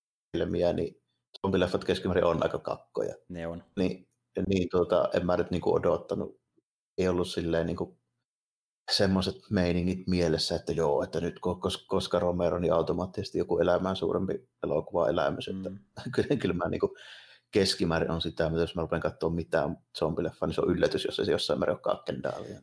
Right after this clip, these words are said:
Speaker 2: Justiin näin, tää on keskivertoa parempi, niinku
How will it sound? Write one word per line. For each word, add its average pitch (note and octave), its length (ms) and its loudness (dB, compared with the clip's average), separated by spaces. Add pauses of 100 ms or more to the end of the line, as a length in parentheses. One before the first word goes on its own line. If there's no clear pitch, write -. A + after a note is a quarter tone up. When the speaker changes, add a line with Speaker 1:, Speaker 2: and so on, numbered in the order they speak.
Speaker 2:
Justiin F#2+ 360 -6
näin, F#2 200 -4
tää G#2 120 -2
on G2+ 60 -6
keskivertoa E2+ 640 -4
parempi, D#2+ 460 -8 (120)
niinku E2 480 -14